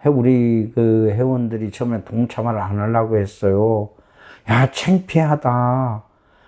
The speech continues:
어? 가면 우리가 한다고 하면 비장애인들이 받아주겠느냐? 우리 장애인들을. 응? 장애인들이 할 수 있는 게 뭐가 있다고 집에 가만히 있지?" 예, 했을 때 그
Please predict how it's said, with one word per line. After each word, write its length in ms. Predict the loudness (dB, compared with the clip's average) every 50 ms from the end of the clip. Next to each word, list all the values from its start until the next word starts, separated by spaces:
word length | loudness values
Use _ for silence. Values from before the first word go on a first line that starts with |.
| _ _ _ 0
어? 180 | 2 2 2 2
가면 400 | 0 -2 0 0 2 2 4 4
우리가 400 | 4 4 2 2 2 0 0 -2
한다고 320 | -2 -2 -2 -2 -2 -2
하면 240 | 0 -2 -2 -2 -4 -6 -6
비장애인들이 880 | -4 -2 2 4 4 6 6 6 6 4 2 2 0 0 -2 -2 -4
받아주겠느냐? 1300 | -6 -10 -8 -2 0 0 0 0 -4 -6 0 2 4 4 4 4 2 2 0 0 0 0 -2 -4 -6 -10 -14 -20 _ _ _ _ _ _ 4
우리 160 | 4 4 4
장애인들을. 880 | 2 0 2 4 6 6 6 6 4 4 2 0 -2 -2 -2 -4 -6 -8 -14 _ _ _ _ _ _ _ _ _ 2 4
응? 260 | 4 4 4 2 -4 _ _ _ _ _ _ _ _ -6
장애인들이 540 | 0 4 4 6 6 6 6 6 6 6 4
할 240 | 4 2 0 -2 -2
수 160 | -2 0 2
있는 180 | 4 4 4 4
게 100 | 2 2
뭐가 420 | 2 4 4 4 4 4 4 2
있다고 760 | 2 -2 -2 -2 -2 -2 -2 -4 -6 -4 -6 -6 -8 -10 -12 -16 _ _ _ _ _
집에 280 | -4 -4 0 0 0 0
가만히 540 | -2 -4 -6 -4 -2 0 0 0 0 0 -2
있지?" 560 | -4 -6 _ -10 -6 -4 -2 -2 -2 -4 -6 -12 _ _ _ _ _ _ _ _ _ _ _ _ _ 0
예, 60 | 2
했을 400 | 2 2 2 0 0 -2 0 2
때 200 | 2 2 2 2
그 340 | 2 4 4 4 4 2